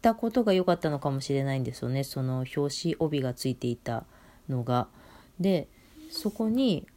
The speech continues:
星野さんと花澤さんの名前が書いてあったんですよね。だからもう速攻見る気になったっていうのと、で、見てみたら、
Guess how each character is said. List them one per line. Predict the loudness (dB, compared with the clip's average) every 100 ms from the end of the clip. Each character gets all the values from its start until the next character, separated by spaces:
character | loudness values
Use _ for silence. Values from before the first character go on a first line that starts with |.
| -20 -6
星 | -2 0
野 | 0
さ | 0 -2
ん | -4
と | -2
花 | -2 -2
澤 | -2
さ | 0 0
ん |
の | 0
名 | 0
前 | 0
が | -2 -2
書 | 0
い | 0
て | 0 -2
あ |
っ | -4
た | -6 -6
ん | -6
で |
す | -6 -6
よ | -4
ね。 | -4 -8 -14 _ -2
だ | 0 0
か | 0
ら | 2
も | 2 2
う | 2
速 | -2 0
攻 | 0
見 | 2 2
る | 0
気 | -2
に | -4
な | -6
っ | -8
た | -10
っ | -10
て | -6 -6
い |
う |
の | -4 -6
と、 | -2 0 -2 -6 -20 -20 -14 -2
で、 | 2
見 | 2
て | 2 2
み | 2
た | 2
ら、 | 2 2 2